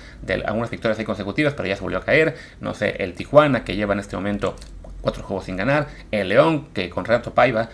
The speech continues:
no, no funcionaba, pero bueno, ya ganó dos partidos, últimos tres. Parece que se va a quedar. Este, y así, ¿no? También las Chivas con Cadena, que en su momento parecía que el equipo no funcionaba, ahora ya,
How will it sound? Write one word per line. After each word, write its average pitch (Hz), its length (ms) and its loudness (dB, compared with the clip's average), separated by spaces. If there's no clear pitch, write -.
no, 113 160 2
no 117 140 -4
funcionaba, 123 500 4
pero 98 140 2
bueno, 110 240 2
ya 107 140 4
ganó 104 420 0
dos 101 220 2
partidos, 104 240 0
últimos 101 280 -6
tres. 147 320 2
Parece 101 420 2
que 101 100 -8
se - 120 -8
va 95 180 4
a 92 80 -4
quedar. 139 400 6
Este, - 580 -10
y 95 100 0
así, 127 260 2
¿no? 131 220 0
También 107 640 0
las - 320 -6
Chivas 147 260 4
con 92 200 -2
Cadena, 135 440 2
que - 80 -8
en 90 80 -4
su - 120 -10
momento 113 380 -4
parecía 107 440 -4
que 92 200 -4
el - 140 -6
equipo 98 340 -4
no 107 100 -2
funcionaba, 131 540 0
ahora 92 280 0
ya, 90 340 0